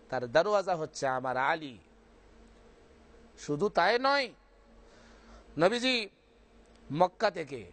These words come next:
বিদায় হজ শেষ করে যখন মদিনাতে যাচ্ছিলেন, যে হজটা ছিল বিদায় হজ,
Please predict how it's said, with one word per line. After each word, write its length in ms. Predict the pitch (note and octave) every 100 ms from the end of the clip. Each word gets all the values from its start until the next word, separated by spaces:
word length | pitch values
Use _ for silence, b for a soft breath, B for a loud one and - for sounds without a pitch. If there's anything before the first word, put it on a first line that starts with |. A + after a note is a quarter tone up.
| A2
বিদায় 420 | C3+ G#3+ B3 A#3
হজ 240 | G3+ C4
শেষ 420 | B3+ - A#3 A#3+ -
করে 300 | G3 G3 E3+
যখন 500 | F#3+ G3 B3 D4+ D4+ _ _ _ _ - - - - - - B B B B B D3
মদিনাতে 440 | E3 G3 F#3 F3+
যাচ্ছিলেন, 720 | F3+ F3+ - F#3 D3+ A#2+ A#2 G#2 - - - - -
যে 120 | A#2+ E3
হজটা 380 | G3+ G3+ A#3+
ছিল 320 | A3 - G#3+ G#3+
বিদায় 460 | D#3+ G3 A3 A3
হজ, 400 | F#3+ G3 - -